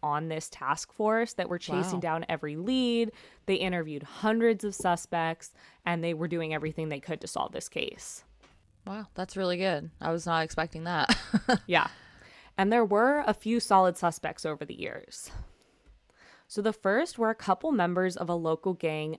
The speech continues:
Speaker 1: known as the Green Vega Rapists. So this
Speaker 2: Ew.
Speaker 1: gang apparently drove around in a green Chevrolet Vega and would attack women.
Speaker 2: Which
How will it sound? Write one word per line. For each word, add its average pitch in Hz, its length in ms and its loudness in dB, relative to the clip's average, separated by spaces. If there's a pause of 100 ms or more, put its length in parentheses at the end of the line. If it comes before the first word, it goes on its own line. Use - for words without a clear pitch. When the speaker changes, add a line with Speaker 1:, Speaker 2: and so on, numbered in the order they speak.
Speaker 1:
known 170 340 -2
as 170 200 -6
the 165 140 -6
Green 185 520 -2
Vega 156 560 -2
Rapists. - 880 -8 (1000)
So - 160 -8
this 254 180 4
Speaker 2:
Ew. 151 300 -6 (100)
Speaker 1:
gang 165 580 4
apparently 214 520 2
drove 170 320 4
around 190 400 2
in 180 80 -2
a 170 40 -2
green 160 320 0
Chevrolet 185 480 2
Vega 156 560 0 (320)
and 156 120 -4
would 156 100 -2
attack 147 400 -2
women. 90 420 -8 (1200)
Speaker 2:
Which - 640 -2